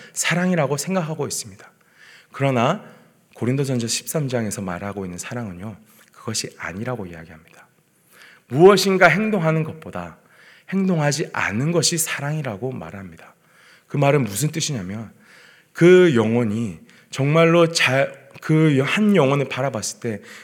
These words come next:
그 영혼의 마음을 깊이 이해-, 이해하고 우리가 생각했을 때 올바른 것이 아니라 그 영혼을 바라보면서 필요하고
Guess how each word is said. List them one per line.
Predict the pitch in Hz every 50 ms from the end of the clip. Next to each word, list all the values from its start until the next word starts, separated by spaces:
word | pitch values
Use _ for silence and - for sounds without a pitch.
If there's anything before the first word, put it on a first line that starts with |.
| -
그 | - 160 160
영혼의 | 156 151 160 170 175 165 160
마음을 | 123 113 113 123 135 147 151 147 - -
깊이 | - - 143 196 185 - - - 190
이해-, | 139 117 117 127 139 139 139 - -
이해하고 | 113 107 117 131 147 143 139 139 117 - - 123 123 110 92 - - - - - - - - -
우리가 | 127 143 185 202 226 226
생각했을 | - - 208 220 220 226 214 185 170 - - -
때 | - 190
올바른 | 185 190 - 185 185 185 175 202 190 196 196 185
것이 | 165 143 - - 147
아니라 | 127 104 95 95 101 113 107 - - - - - -
그 | - - 180 214
영혼을 | 196 180 180 185 202 202 202 190 196
바라보면서 | - 156 175 196 202 185 196 185 170 165 151 165 170 165 165
필요하고 | - - - - 240 247 254 220 160 127 113 - - 95 85